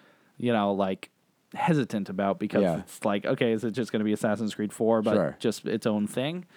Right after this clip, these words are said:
Speaker 1: Uh, but it looked fun
Speaker 2: Yeah.
Speaker 1: from what I saw. Um, so that looks cool. Um, <coughs> there's actually, uh, I forgot, I think it's called S-, mm, Starfleet, I wanna say.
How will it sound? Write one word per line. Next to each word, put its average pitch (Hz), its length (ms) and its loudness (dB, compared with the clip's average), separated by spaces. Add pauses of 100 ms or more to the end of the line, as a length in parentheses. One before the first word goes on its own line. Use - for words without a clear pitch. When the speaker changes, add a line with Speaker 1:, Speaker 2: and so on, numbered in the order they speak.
(300)
Speaker 1:
Uh, 117 360 0
but 190 140 6
it 208 40 8
looked 202 200 4
fun 180 260 4 (220)
Speaker 2:
Yeah. 104 140 4
Speaker 1:
from 135 140 6
what 131 100 6
I 117 60 6
saw. 127 340 6 (420)
Um, 113 240 -4
so 139 120 -6
that 151 160 0
looks 156 200 -8
cool. 151 520 0
Um, 107 1000 -6
<coughs> - 760 -8
there's 156 160 6
actually, 139 720 6
uh, 110 440 2
I - 80 -8
forgot, 151 500 -10
I - 60 -16
think 190 180 -10
it's 220 80 -14
called 139 200 -4
S-, - 540 -12
mm, 90 440 -8
Starfleet, 202 720 0 (200)
I 190 80 2
wanna 208 220 4
say. 220 300 2